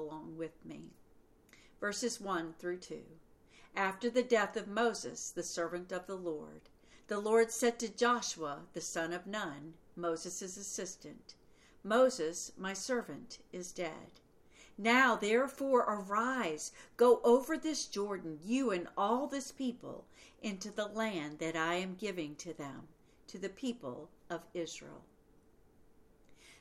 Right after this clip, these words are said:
The book of Joshua opens with Israel turning a new page in history. The era of Moses ended when Moses died.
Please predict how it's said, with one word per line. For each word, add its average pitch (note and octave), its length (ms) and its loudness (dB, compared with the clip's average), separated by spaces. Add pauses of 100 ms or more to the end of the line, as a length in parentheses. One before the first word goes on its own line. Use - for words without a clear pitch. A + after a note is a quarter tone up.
The A3 80 2
book A3+ 220 6
of G3+ 120 2
Joshua G#3 540 2
opens E3 640 -4 (280)
with A3+ 160 2
Israel G#3 480 2
turning G#3+ 400 -4
a - 20 -4
new A3+ 180 -2
page A#3+ 540 -2
in E3+ 140 -4
history. - 600 -10 (540)
The A3 240 -4
era G#3+ 300 4
of - 240 0
Moses G#3 600 -2
ended F3 540 -6 (220)
when F#3 200 -4
Moses F3 560 -2
died. - 600 -6